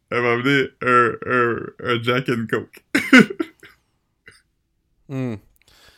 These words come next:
Speaker 2: Parce que, ouais, c'est ça. Elle, elle, comme si tu te demandais avec, euh, un petit peu de liqueur. Un petit peu de liqueur dedans.
Speaker 1: Ouais. Mais c'était pas, c'était pas, c'était pas un splash, là. C'était vraiment comme
Speaker 2: Non, non,
Speaker 1: une
Speaker 2: je comprends.
Speaker 1: proportion de
Speaker 2: Ouais, ouais.
Speaker 1: <laughs> Fait que j'étais comme,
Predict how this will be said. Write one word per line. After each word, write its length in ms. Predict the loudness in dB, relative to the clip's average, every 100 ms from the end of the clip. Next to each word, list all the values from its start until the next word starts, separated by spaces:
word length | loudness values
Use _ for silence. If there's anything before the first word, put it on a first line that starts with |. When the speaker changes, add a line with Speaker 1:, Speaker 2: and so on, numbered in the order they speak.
| _ _
Speaker 2:
Parce 140 | -14 -12
que, 60 | -14 -16 -12
ouais, 220 | -8 -8
c'est 100 | -8
ça. 300 | -12 -12 -12 -16 _ _ _ _ _ -14
Elle, 440 | -10 -8 -8 -10 -14
elle, 80 |
comme 180 | -12 -12
si 100 | -12
tu 120 | -12
te 80 | -8
demandais 380 | -8 -8 -8 -6
avec, 260 | -6 -8 -10
euh, 240 | -12 -12
un 20 |
petit 120 | -14 -12
peu 120 | -10
de 60 |
liqueur. 580 | -10 -12 -8 -8 -8 -12 -20 -20
Un 40 | -20
petit 120 | -14
peu 120 | -12
de 60 | -12
liqueur 460 | -10 -6 -6 -6
dedans. 200 | -8 -8 -8
Speaker 1:
Ouais. 40 | -8 -16 _ _ _ _ _ _ -4
Mais 140 | -2
c'était 160 | 0 0
pas, 260 | 2 2
c'était 180 | 0 -4
pas, 340 | 0 0 0 -4
c'était 160 | -6
pas 140 | -2 -2
un 60 | -2
splash, 400 | -2 -2 -4 -8
là. 120 | -12
C'était 200 | -8 -6
vraiment 320 | -4 -4 -4
comme 340 | -6 -8 -12 -14 -4
Speaker 2:
Non, 80 | -2
non, 120 | 0
Speaker 1:
une 40 | -2
Speaker 2:
je 60 | -2
comprends. 180 | -2 -2
Speaker 1:
proportion 240 | -2 -2 -2
de 240 | -4 -8 -14
Speaker 2:
Ouais, 360 | -12 -10 -8 -8 -4 -4
ouais. 80 |
Speaker 1:
<laughs> 0 |
Fait 40 | -4 -8 -16 _ _ _ _ _ _ _ _ _
que 60 | -14
j'étais 200 | -6 -4
comme, 360 | -4 -8 -14